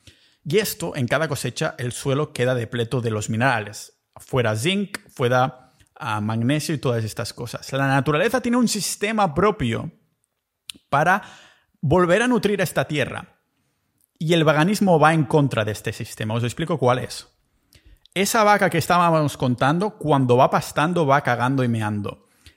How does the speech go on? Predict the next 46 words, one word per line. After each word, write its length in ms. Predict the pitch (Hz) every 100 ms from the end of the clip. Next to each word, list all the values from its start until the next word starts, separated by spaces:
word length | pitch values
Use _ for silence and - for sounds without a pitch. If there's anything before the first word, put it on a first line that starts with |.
| _ _ -
Esto 560 | 226 - - 156 143 165
es 220 | 165 170
lo 160 | 160
que 100 | 160
nutre 360 | 123 151 151 139
el 100 | 123
suelo. 580 | - 131 117 98 131 _ -
Esto 280 | 165 - -
es 160 | 160 165
el 680 | 196 147 120 113 117 117 _ _ _
adob, 500 | 123 139 131 - -
que 120 | -
se 100 | 110
llama 180 | 113 113
en 60 | 123
catalán. 300 | 139 120 120
No 60 |
me 80 | 131
acuerdo 280 | 143 156 143
ahora 160 | 139 135
cómo 180 | 127
es 60 | 117
en 80 | 123
español, 420 | - - 113 104
¿vale? 240 | 104 151 - - - _ _ -
Pero 240 | 135 127
básicamente 720 | 127 147 170 208 190 170 165 175
lo 100 | 131
que 60 |
estás 240 | 113 160 147
haciendo 480 | 147 131 135 151 -
es 160 | 120
que 80 | 123
esta 200 | 113 160
mierda 280 | 147 139 123
de 120 | 110
la 300 | 101 98 -
vaca 320 | 123 120 135
que 60 | 131
está 220 | 113 123
pastando, 480 | 117 - 117 120 107
del 140 | 104
animal 340 | 98 107 107 113
que 80 | 131
está 180 | -
pastando, 520 | 165 156 143 143 -